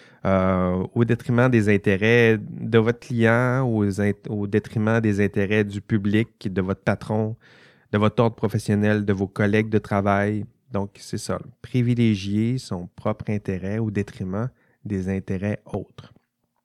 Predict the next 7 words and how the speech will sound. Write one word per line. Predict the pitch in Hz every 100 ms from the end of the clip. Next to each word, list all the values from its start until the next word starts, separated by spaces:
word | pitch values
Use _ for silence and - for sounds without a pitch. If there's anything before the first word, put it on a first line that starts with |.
| _ _ _ _ - - - _
Et | 131 139
s'il | - - 180 147
y |
a | 170 180
ces | -
trois | 135 - 143 160 143
ingrédients-là, | 143 127 123 110 117 107 107 143 190